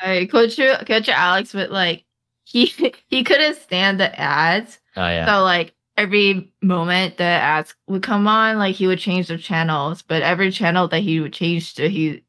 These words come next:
Speaker 1: it'd be, like, an old, um, sitcom
Speaker 2: Uh-huh.
Speaker 1: or what, whatever. And
Speaker 2: Yeah.
Speaker 1: he'd be like, "Oh, yeah, I know this," or, like, "I used to watch this."
Speaker 2: Yeah.
Speaker 1: <laughs>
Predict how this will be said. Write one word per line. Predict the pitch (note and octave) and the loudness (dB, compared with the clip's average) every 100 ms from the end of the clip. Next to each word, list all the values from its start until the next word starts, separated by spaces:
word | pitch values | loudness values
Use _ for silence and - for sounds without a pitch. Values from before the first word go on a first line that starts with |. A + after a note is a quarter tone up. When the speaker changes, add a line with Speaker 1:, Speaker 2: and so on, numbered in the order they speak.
| - | -4
Speaker 1:
it'd | G3 E3+ | -2 0
be, | F3 E3+ | 0 2
like, | E3 E3 | 0 0
an | D3 | 0
old, | D#3 D#3 D#3+ D#3+ - | 4 4 2 -2 -4
um, | G#2 A2 F#2+ G#2 G2 G#2+ - | -4 -4 -6 -8 -12 -14 -16
sitcom | - - - E3 E3 E3+ F3 | -6 -6 0 0 2 0 -2
Speaker 2:
Uh-huh. | - F3+ E3+ | -2 -2 -4
Speaker 1:
or | D#3 | -8
what, | E3+ - | -10 -8
whatever. | E3+ E3+ D#3+ | -8 -6 -6
And | E3+ F3+ F#3 | -4 -2 0
Speaker 2:
Yeah. | F3+ | 0
Speaker 1:
he'd | D#2 | 0
be | E3+ | -4
like, | F#3 - - - | -4 -4 -6 -2
"Oh, | G4+ | 2
yeah, | B3 C4 C4 | 2 2 2
I | C#4+ | 2
know | A#3+ F3 | 0 -2
this," | C#3+ E3 G3+ A#3+ | 0 0 0 -2
or, | G3 F3 E3 | 0 2 2
like, | E3 D#3+ | 2 2
"I | A#3 | 4
used | F#4 E4 - | 4 2 -2
to | |
watch | D#3 E3 E3+ - | -2 0 -2 -6
this." | D3+ E3+ A#3+ - A3+ | -2 -2 -4 -8 -8
Speaker 2:
Yeah. | F3+ A3+ | -4 -4
Speaker 1:
<laughs> | G3 | -6